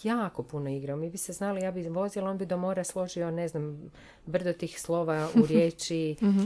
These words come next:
Speaker 1: i ja bi ga naravno nagradila uvijek za to. I, dakle, na različite načine se igrao sa tim slovima, riječima,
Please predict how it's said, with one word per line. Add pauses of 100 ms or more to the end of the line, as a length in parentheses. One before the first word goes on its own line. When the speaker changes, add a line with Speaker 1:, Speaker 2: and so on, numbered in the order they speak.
(120)
Speaker 1:
i
ja
bi
ga
naravno
nagradila
uvijek
za
to.
I,
dakle,
na
različite
načine
se
igrao
sa
tim
slovima,
riječima,